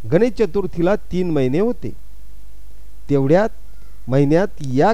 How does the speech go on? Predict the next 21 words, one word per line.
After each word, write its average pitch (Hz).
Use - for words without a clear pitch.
खाऊच्या 139
प-, 131
रु-, 127
पैशांचा 135
रुपयाभर 127
जमला 131
होता. 143
गणेश 233
चतुर्थीस 226
धाकट्या 156
भावास 160
कोट 220
किंवा 185
सदरा 151
शिवून 135
न्यायचा 139
असे 143
मी 156
मनात 123
निश्चित 151
केले. 117